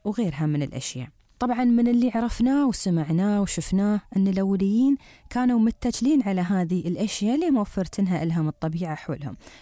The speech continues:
من نباتات ومواد طبعًا مختلفة، آه، عشان يسووا لهم دويات يتعالجوا بها ويتقون بعد بها من الأمراض المختلفة. وبحكم موقع الإمارات الجغرافي وطبيعته، فكل النباتات اللي كانت تظهر هي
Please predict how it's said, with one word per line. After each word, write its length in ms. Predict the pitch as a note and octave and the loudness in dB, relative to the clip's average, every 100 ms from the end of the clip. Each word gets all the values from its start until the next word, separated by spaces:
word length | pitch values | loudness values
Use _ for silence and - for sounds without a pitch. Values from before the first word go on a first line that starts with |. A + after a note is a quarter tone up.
| - | -4
من 80 | F#4 | 2
نباتات 760 | C4 E3+ E3 - A3 G#3 - B3 | 2 2 -2 -2 0 0 0 0
ومواد 340 | A3 F3+ E3 | 2 2 -2
طبعًا 360 | - D3 C#3+ D3 - | -4 -6 -4 -4 -2
مختلفة، 640 | F3 - - G#3+ E3 C#4 - - - - - - | -4 -2 -4 -4 -2 -6 -6 -16 -20 -20 -14 -4
آه، 200 | G3+ G3+ | -2 0
عشان 440 | A3 - D4+ C#4 | 0 0 2 2
يسووا 420 | C4+ - B3+ B3+ | 0 0 2 2
لهم 200 | A3+ A3 | 2 2
دويات 540 | F3+ E3+ F3 F#3 G3 F3+ | 2 2 2 0 -2 -4
يتعالجوا 520 | D#3+ D#3 D#3 D3+ G3 | -2 -2 -2 0 -2
بها 260 | E3 G#3 A3+ - - - - | 0 -4 -4 -12 -20 -14 -2
ويتقون 720 | A#3 D#4+ - C4+ G#3+ D#4+ B3 | 0 0 0 -4 0 2 2
بعد 280 | G3+ G3+ | 2 0
بها 220 | G3 E3 G3 | -2 0 0
من 140 | F3 | 0
الأمراض 480 | E3+ F3 F3+ F#3+ E3 | 0 -2 -2 -2 -2
المختلفة. 640 | D#3+ D#3+ - G3 D3+ G#3+ C4 - - - - | -4 -6 -6 -6 -4 -4 -6 -8 -20 -20 -4
وبحكم 600 | G#3+ A3 - - F4+ E4+ - - | -4 -2 -6 -4 -2 -2 -2 -2
موقع 480 | G3+ B3+ - F3 D3+ | 0 0 -2 -4 -2
الإمارات 640 | D#3 G3+ F3+ F3+ G#3 - | 0 0 0 0 -2 -2
الجغرافي 560 | E3+ E3+ F#3 F#3+ - C#3+ | -4 -4 -2 -2 -2 -6
وطبيعته، 720 | - F#3+ G3 G#3 G3 - C#4+ - - - - | -4 -2 -2 -2 -4 -2 -4 -4 -20 -16 -8
فكل 280 | A3 E4+ | -6 -2
النباتات 640 | E4+ B3+ F3 F3+ - G3+ E3+ | 2 2 2 -2 -2 -2 -2
اللي 120 | D#3+ | -4
كانت 380 | - A#3 G3+ - | -2 0 0 -2
تظهر 260 | A3+ B3 F#3 | -2 -2 0
هي 220 | A#3+ | 2